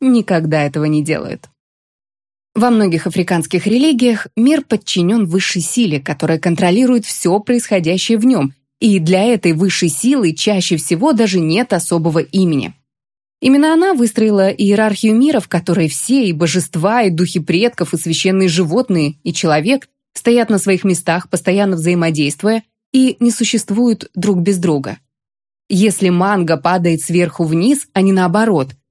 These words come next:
значит, так распорядилась высшая сила, и дискуссия о принципах земного тяготения не имеет никакого смысла. Идея монотеизма, веры в единого бога, впервые возникла именно в Африке,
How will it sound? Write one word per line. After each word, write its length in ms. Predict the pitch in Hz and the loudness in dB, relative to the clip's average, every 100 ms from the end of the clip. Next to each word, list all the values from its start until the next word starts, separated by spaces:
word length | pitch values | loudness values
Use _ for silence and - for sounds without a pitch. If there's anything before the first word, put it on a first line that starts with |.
| _ | _
значит, 520 | 180 196 170 - 160 | 0 2 0 -2 -2
так 280 | - 165 208 | -2 -2 -2
распорядилась 720 | 185 - 175 165 160 214 202 | -4 -2 0 0 0 -2 -2
высшая 320 | 170 180 220 | -4 -2 -2
сила, 340 | 214 - 226 - _ _ | -2 -2 -4 -4 _ _
и 180 | 247 208 | 0 2
дискуссия 540 | 170 165 185 165 165 | 2 -2 -2 0 0
о 60 | 156 | -2
принципах 480 | 190 285 277 - 156 | 0 -2 -2 -4 -2
земного 360 | 165 165 156 | 0 0 0
тяготения 640 | 156 160 170 262 254 233 208 _ | -2 -2 -2 0 0 0 -4 _
не 160 | 240 233 | 2 2
имеет 260 | 269 247 | 2 0
никакого 420 | 196 165 139 139 | -2 -2 -4 -4
смысла. 440 | - - - - - _ _ _ _ _ _ _ _ _ - | -4 -8 -12 -14 -18 _ _ _ _ _ _ _ _ _ -2
Идея 360 | 262 233 320 294 | 0 2 2 4
монотеизма, 880 | 277 277 254 254 294 294 170 147 | 4 4 2 2 2 2 0 0
веры 320 | 147 190 240 226 | 0 2 2 2
в 60 | |
единого 640 | 180 220 202 233 220 190 196 | 2 2 2 2 2 2 0
бога, 540 | 170 277 294 165 135 | 2 2 2 0 -4
впервые 420 | - 180 180 302 | -2 -2 2 2
возникла 420 | 277 254 269 262 | 2 2 2 4
именно 280 | 240 240 226 | 2 4 2
в 100 | 202 | 2
Африке, 500 | 233 - 135 135 - | 0 -2 -6 -6 -10